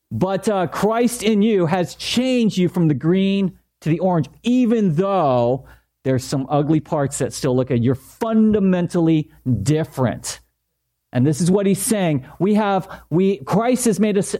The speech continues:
his own. We're orange. We have already obtained Christ. We're orange. But we haven't quite become perfect, because even though we're the orange monster,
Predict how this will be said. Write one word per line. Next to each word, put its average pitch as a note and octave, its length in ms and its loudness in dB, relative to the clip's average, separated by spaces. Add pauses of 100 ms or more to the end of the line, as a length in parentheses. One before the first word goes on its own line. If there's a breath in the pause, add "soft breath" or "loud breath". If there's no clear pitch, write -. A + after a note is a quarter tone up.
his F3 220 0
own. B2 280 0
We're F3 200 2
orange. D#3 520 0 (260 loud breath)
We G#3+ 140 2
have A3 180 0
already A3+ 260 4
obtained A#3 460 0
Christ. C#3+ 420 -2 (100)
We're F#3 160 -2
orange. D3+ 400 0 (380 loud breath)
But A3+ 560 -2 (680)
we F#3 120 0
haven't B3+ 440 0
quite A3+ 480 0
become G3 300 0
perfect, F3+ 440 -2
because F#3 220 0
even D4+ 160 2
though D#4+ 120 4
we're C#4+ 80 2
the A#3 60 2
orange A3+ 320 0
monster, G3 680 -2